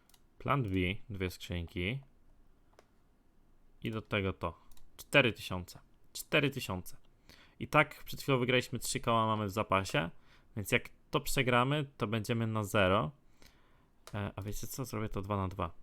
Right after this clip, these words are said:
Zrobię to dwa na dwa. E, chcę być terrorystą. Chcę być terrorystą tutaj, w tej bitwie oczywiście tylko. <laughs> I zobaczymy, zobaczymy co tutaj nam da. No dwa na dwa to tutaj musi nie tylko mi dawać, nie tylko mi.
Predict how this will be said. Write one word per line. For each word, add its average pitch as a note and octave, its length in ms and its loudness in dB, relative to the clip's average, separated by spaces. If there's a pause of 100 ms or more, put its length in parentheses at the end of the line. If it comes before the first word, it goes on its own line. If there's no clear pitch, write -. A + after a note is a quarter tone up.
Zrobię - 280 -4
to G#2+ 120 -4
dwa G2+ 160 -2
na G2 120 0
dwa. F#2 260 -2 (1040)
E, F2+ 540 -2 (160)
chcę - 220 -4
być G#2 180 -2
terrorystą. F#2 680 0 (240)
Chcę - 180 -4
być G#2 120 -2
terrorystą F#2+ 600 -4
tutaj, F#2+ 380 -4
w - 40 -16
tej F#2 140 -4
bitwie F2 280 -4
oczywiście E2+ 420 -4
tylko. F2+ 400 -6 (640)
<laughs> - 760 -16
I - 40 -10
zobaczymy, F#2+ 440 -6 (220)
zobaczymy G2 460 -6
co F#2+ 140 -10
tutaj F#2 260 -4
nam F2+ 160 -2
da. F2+ 140 -2 (440)
No G2 100 -2
dwa G#2+ 180 2
na D3 120 4
dwa A2 460 4
to G#2+ 320 0 (180)
tutaj B2 320 0 (720)
musi A2+ 260 -4
nie A2+ 100 0
tylko B2 280 2
mi B2 160 4
dawać, E2+ 460 0 (120)
nie G2 80 -10
tylko A2+ 300 -4
mi. G#2 240 0